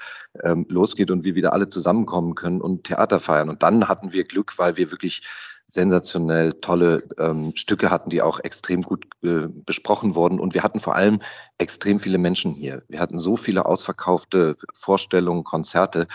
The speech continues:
und sind quasi überrannt worden bei vielen Sachen. Es war nicht alles voll, aber das meiste war wirklich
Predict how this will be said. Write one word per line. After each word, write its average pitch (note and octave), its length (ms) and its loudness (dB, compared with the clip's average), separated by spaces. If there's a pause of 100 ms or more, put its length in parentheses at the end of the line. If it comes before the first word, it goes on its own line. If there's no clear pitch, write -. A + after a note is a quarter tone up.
(300)
und E2+ 200 -6
sind F2 280 -2
quasi E2+ 320 0
überrannt F2 560 0
worden D2 300 0
bei D2 300 0
vielen E2 340 -4
Sachen. D2 260 -2
Es - 160 -8
war E2 160 2
nicht D#2 240 -6
alles E2 240 0
voll, G#2 320 4
aber F2 240 4
das - 240 -8
meiste G2 400 0
war E2+ 160 2
wirklich F#2 300 -4